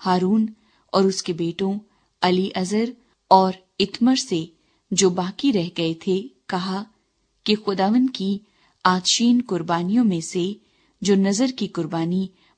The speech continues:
بچ رہی ہے، اسے لے لو اور بغیر خمیر کے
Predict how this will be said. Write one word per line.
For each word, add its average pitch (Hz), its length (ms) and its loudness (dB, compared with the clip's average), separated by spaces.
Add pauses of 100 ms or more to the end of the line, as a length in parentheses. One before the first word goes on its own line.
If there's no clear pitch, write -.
بچ 190 360 0
رہی 175 380 -4
ہے، 196 160 -2 (400)
اسے 220 300 0
لے 165 260 0
لو 151 200 -8 (580)
اور 180 140 0
بغیر 170 420 -2 (100)
خمیر 170 440 -4
کے 156 160 -2